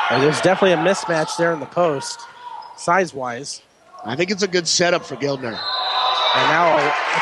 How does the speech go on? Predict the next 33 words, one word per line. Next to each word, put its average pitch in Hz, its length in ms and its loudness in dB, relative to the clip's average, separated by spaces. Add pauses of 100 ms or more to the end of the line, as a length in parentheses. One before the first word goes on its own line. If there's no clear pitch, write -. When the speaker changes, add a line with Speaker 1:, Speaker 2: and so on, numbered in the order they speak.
Speaker 1:
traveling 185 480 4
violation 170 560 4
called 180 280 4
against 175 320 0 (400)
Caleb 180 280 4
Springer. 190 440 -6 (480)
Speaker 2:
Great 214 320 0
call 220 260 2
there 220 180 -4
by 190 180 0
referee 208 520 -4
Greg 214 320 -4
Morris 208 640 -2 (420)
down 175 240 -2
there 170 140 -4
on 170 80 -8
the 156 60 -10
court, 165 340 -8
calling 190 340 -2
the 175 80 -12
travel. 196 440 -2
It 165 100 -4 (140)
doesn't 214 460 0
look 185 360 -2 (680)
like 160 240 -2
Springer 180 460 -8
has 135 320 -6 (280)
any 196 320 -2
interest 156 600 -6 (120)
in 151 140 -6
shooting 160 500 -6
the 139 60 -8
basketball. 117 560 -10